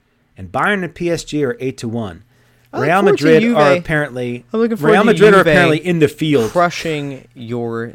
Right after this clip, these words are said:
Speaker 2: city's, uh, hopes and dreams.
Speaker 1: They have to get there.
Speaker 2: Who,
Speaker 1: I mean,
Speaker 2: Juve?
Speaker 1: yeah.
Speaker 2: Juve's gonna
Speaker 1: I,
Speaker 2: get there.
Speaker 1: I think if Juve and City play in the final, Juve wins that match. I have no question
Speaker 2: Wow.
Speaker 1: about that.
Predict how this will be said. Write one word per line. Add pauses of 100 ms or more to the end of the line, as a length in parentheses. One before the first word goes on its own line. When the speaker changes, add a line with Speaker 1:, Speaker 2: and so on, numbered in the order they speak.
Speaker 2:
city's,
uh, (680)
hopes
and
dreams. (260)
Speaker 1:
They
have
to
get
there. (680)
Speaker 2:
Who,
Speaker 1:
I
mean,
Speaker 2:
Juve?
Speaker 1:
yeah. (120)
Speaker 2:
Juve's
gonna
Speaker 1:
I,
Speaker 2:
get
there.
Speaker 1:
I
think
if
Juve
and
City
play
in
the
final,
Juve
wins
that
match.
I
have
no
question
Speaker 2:
Wow.
Speaker 1:
about
that.